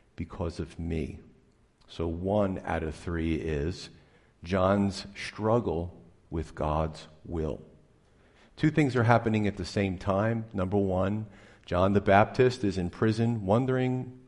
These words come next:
you know, in prison, you're confined, you're probably very boring. John is an outdoorsman.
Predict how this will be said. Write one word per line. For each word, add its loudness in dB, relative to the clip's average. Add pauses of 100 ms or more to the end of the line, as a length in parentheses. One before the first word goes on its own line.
(500)
you -2
know, 0
in -2
prison, 0
you're 0
confined, 0
you're -2 (1120)
probably 2
very 2
boring. 4 (200)
John 0
is -2
an 2
outdoorsman. 0